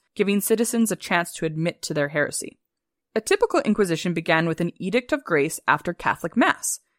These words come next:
in which the inquisitors explained what constituted as heresy and encouraged the congregation to confess any transgressions. Those that confessed would escape torture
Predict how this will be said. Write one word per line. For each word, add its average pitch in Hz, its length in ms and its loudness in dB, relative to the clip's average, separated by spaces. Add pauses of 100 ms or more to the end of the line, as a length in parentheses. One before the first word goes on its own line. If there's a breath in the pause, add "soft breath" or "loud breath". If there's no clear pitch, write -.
(140)
in 185 120 -4
which 185 160 -4
the 196 80 -4
inquisitors 254 540 0
explained 180 440 -2
what 170 160 -2
constituted 220 640 -2
as 151 160 2
heresy 196 680 -2 (300)
and 185 120 0
encouraged 277 440 2
the 269 60 -4
congregation 175 720 0
to 160 160 -8
confess 214 560 0
any 165 180 -4
transgressions. - 920 -4 (500)
Those 269 200 6
that 277 140 0
confessed 196 500 2
would 175 120 -2
escape - 560 -6
torture - 480 -2